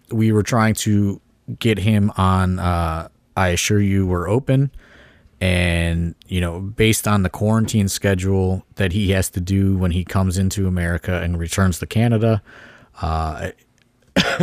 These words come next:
it was, it, it did not work out. He was still going to be quarantining. So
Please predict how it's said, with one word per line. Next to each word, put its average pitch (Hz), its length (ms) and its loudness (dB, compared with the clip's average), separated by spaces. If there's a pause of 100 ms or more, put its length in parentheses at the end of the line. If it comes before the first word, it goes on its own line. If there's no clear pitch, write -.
(140)
it 120 140 2
was, 110 240 2
it, 107 240 0
it 101 380 -2
did 95 180 2
not 92 180 2
work 90 200 -2
out. 98 180 2
He 92 80 0
was 87 120 -2
still 92 180 0
going 90 160 0
to 85 40 -4
be 80 120 -6
quarantining. 101 640 0 (800)
So 95 600 2